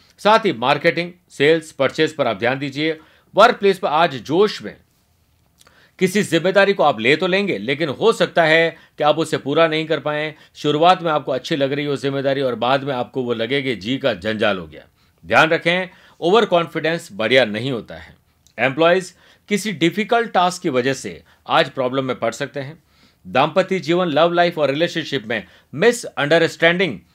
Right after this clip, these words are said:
यानी गलतफहमी के शिकार हो सकते हैं। स्टूडेंट आज स्टडी में किसी टॉपिक को समय पर पूर्ण न कर पाने से,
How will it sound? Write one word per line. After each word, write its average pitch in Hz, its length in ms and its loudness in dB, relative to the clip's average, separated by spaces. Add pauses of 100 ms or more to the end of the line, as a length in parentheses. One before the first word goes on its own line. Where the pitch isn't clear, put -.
(180)
यानी 156 300 -2
गलतफहमी 160 640 2
के 185 180 0
शिकार 139 380 4
हो 165 100 4
सकते 143 240 -6
हैं। 85 200 -14 (380)
स्टूडेंट 190 500 0 (300)
आज 180 220 2
स्टडी 208 320 -4
में 202 140 -2
किसी 185 240 -8
टॉपिक 170 420 0
को 190 260 -2 (180)
समय 202 380 2
पर 180 140 2
पूर्ण 175 400 -2
न 202 100 2
कर 151 180 0
पाने 123 300 -2
से, 85 200 -18